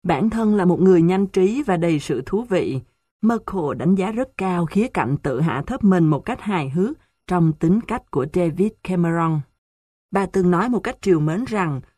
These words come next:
ông thích được làm tâm điểm của sự chú ý.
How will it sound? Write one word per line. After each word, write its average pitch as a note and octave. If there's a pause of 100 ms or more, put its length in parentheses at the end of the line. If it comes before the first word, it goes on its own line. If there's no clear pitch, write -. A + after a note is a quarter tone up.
ông F3
thích C#4
được F3
làm E3
tâm F3
điểm D3+
của D3+
sự -
chú E3+
ý. E3+